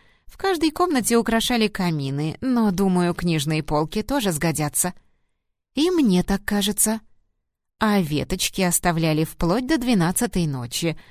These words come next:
но вам, подозреваю, придется все убрать, когда магазин снова откроется после Рождества».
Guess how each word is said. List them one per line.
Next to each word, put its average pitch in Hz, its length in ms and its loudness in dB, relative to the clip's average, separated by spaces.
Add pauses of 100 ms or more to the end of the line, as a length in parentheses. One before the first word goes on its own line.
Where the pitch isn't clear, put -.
(140)
но 220 260 4
вам, 294 240 0
подозреваю, 196 720 2
придется 220 540 0
все 330 240 0
убрать, 220 400 -2 (260)
когда 220 280 2
магазин 185 500 4
снова 247 420 2
откроется 202 640 0
после 180 380 -4
Рождества». 151 640 -4